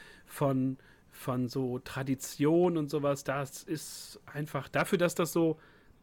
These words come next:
ey, Folgen über Folgen über Folgen immer so das Ding war. Gideon sagt ja auch noch in der letzten Staffel, so, "Du kannst ihm das nicht schenken, ihr müsst kämpfen darum." Und alle sagen, "Ja, stimmt." Und jetzt ist halt so, einer sagt <laughs> halt,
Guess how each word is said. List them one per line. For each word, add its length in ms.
ey, 320
Folgen 640
über 220
Folgen 380
über 180
Folgen 340
immer 200
so 80
das 320
Ding 300
war. 280
Gideon 380
sagt 220
ja 100
auch 120
noch 200
in 120
der 120
letzten 240
Staffel, 380
so, 120
"Du 100
kannst 380
ihm 80
das 200
nicht 120
schenken, 460
ihr 100
müsst 240
kämpfen 420
darum." 340
Und 140
alle 200
sagen, 220
"Ja, 200
stimmt." 260
Und 100
jetzt 160
ist 140
halt 180
so, 220
einer 260
sagt 340
<laughs> 0
halt, 440